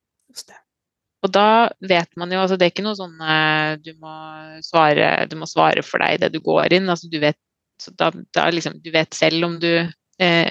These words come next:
Speaker 2: hører hjemme der eller ikke.
Speaker 1: Mm.
Speaker 2: Men, men vi har behov for noen rom hvor vi kan, eh, slippe å forklare oss, for
Speaker 1: Mm.
Speaker 2: eksempel.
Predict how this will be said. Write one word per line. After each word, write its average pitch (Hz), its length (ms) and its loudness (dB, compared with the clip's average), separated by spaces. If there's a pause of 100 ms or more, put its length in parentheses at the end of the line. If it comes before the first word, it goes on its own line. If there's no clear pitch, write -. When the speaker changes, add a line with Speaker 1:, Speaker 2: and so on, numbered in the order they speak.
Speaker 2:
hører 180 240 4
hjemme 160 280 2
der 156 200 4
eller 170 240 2
ikke. 208 300 0 (400)
Speaker 1:
Mm. 180 240 4 (1040)
Speaker 2:
Men, 190 300 0 (180)
men 190 240 -2
vi 196 160 6
har 190 160 4
behov 175 400 -4
for 185 200 -6
noen 170 360 -6
rom 196 220 0 (840)
hvor 190 240 4
vi 185 120 4
kan, 185 500 0 (300)
eh, 185 440 4
slippe 180 280 0
å 165 40 -4
forklare - 440 -2
oss, - 300 -4 (380)
for 214 80 2
Speaker 1:
Mm. 185 100 4
Speaker 2:
eksempel. - 340 -8